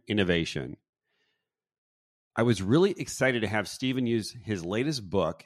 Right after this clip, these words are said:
Invisible Solutions, twenty-five lenses that reframe and help solve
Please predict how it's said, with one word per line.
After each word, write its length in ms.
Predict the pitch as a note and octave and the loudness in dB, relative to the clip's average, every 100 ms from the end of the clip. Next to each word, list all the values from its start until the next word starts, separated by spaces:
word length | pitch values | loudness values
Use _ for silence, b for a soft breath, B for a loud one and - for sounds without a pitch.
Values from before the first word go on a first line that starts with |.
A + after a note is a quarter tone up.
| _ | _
Invisible 720 | A2+ G#2 F2 A2 D3+ E3+ F3 | -2 -2 4 4 4 2 0
Solutions, 720 | E3 - A2 A#2+ B2 E2+ D2+ - | -2 -4 2 2 2 -2 -4 -8
twenty-five 640 | - D#3 G3+ - D#3+ A#2+ | -2 0 0 0 -2 -2
lenses 520 | G2 G#2+ C3+ G2+ F2+ | -4 0 0 0 -4
that 200 | E2+ - | -4 -6
reframe 720 | G2+ F#2+ - B2+ C#3 D3 D3+ D3+ _ _ | -10 -10 -6 -2 0 0 -2 -6 _ _
and 160 | G#2+ | -4
help 400 | G#2 - C3 - _ _ | -2 0 0 -2 _ _
solve 460 | - B2 B2 B2 | -2 2 2 0